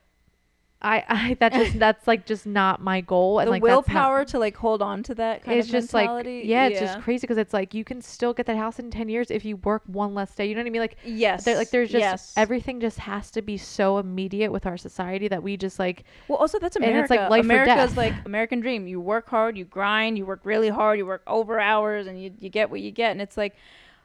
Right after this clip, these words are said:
Speaker 2: has anybody checked in on France? Like, they take, like, four-hour, like,
Speaker 1: <laughs>
Speaker 2: lunch breaks. They, they, they, they kill a whole bottle of wine in the
Speaker 1: And they
Speaker 2: middle
Speaker 1: still
Speaker 2: of a
Speaker 1: buy
Speaker 2: work
Speaker 1: houses
Speaker 2: day.
Speaker 1: and they
Speaker 2: And they
Speaker 1: <laughs> like, everything, like, everything will happen.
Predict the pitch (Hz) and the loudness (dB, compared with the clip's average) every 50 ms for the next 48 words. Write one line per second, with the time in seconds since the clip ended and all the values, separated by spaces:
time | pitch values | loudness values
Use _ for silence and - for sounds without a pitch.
0 | _ _ _ _ _ _ _ - 202 214 233 226 208 254 320 392 480 523 523 - | _ _ _ _ _ _ _ -12 -4 -2 0 2 2 2 2 2 0 -2 0 0
1 | - 370 359 - 370 349 277 214 190 170 - - 196 202 240 269 339 370 - - | 0 0 0 0 0 0 0 0 0 -4 -4 -2 0 0 0 0 -2 -4 -2 0
2 | 240 214 208 185 - 208 226 294 - - 494 523 - - 277 247 - - - 262 | 2 2 2 0 0 0 0 0 2 2 0 0 4 2 2 2 2 4 6 6
3 | 269 269 277 277 262 254 240 220 196 190 185 190 - 175 175 233 233 - 453 - | 8 8 6 6 4 4 4 4 2 0 -2 -2 -6 -2 2 4 4 4 4 2
4 | - - - 277 233 220 208 202 196 - - - - 294 403 415 415 294 294 370 | -2 4 8 8 8 8 8 4 2 -2 -4 0 4 6 6 6 6 4 4 4
5 | 440 640 - - 214 320 403 571 523 453 - - - - - - - - - 202 | 4 2 2 4 6 6 6 6 4 0 -10 -18 -18 -18 -18 -18 -20 -18 -4 0
6 | 202 302 381 - - 427 440 403 320 349 - 359 349 311 339 330 330 320 320 311 | 2 2 2 2 2 4 6 6 6 6 6 4 6 8 10 10 10 10 10 8
7 | 277 269 240 277 302 359 427 494 466 320 254 226 240 247 262 254 269 302 320 339 | 8 8 10 8 8 8 8 6 4 4 6 6 6 6 6 6 6 4 4 6
8 | 330 330 320 311 294 240 233 247 285 247 208 - 339 294 269 240 285 285 294 302 | 6 6 8 8 8 8 8 6 6 6 4 4 4 4 4 4 2 2 0 0
9 | 247 233 240 277 262 320 370 392 392 349 - 277 - - - - - - - - | 0 2 2 4 4 6 8 10 10 8 8 6 0 -8 -10 -16 -18 -18 -18 -16
10 | - - 480 - 285 - 277 247 277 247 302 320 294 - 339 311 302 277 - - | -14 -12 -6 -4 -2 2 4 6 6 6 4 2 0 -2 -4 -2 -4 -6 -4 2
11 | - 247 247 226 269 285 277 - 294 294 269 233 226 208 226 240 226 226 220 208 | 2 2 2 2 0 -2 -2 -4 -8 -10 -12 -12 -2 2 2 4 4 2 0 -2
12 | 226 214 226 220 - 220 196 196 196 202 | -4 -4 -4 -4 -4 -2 -2 -2 -2 -4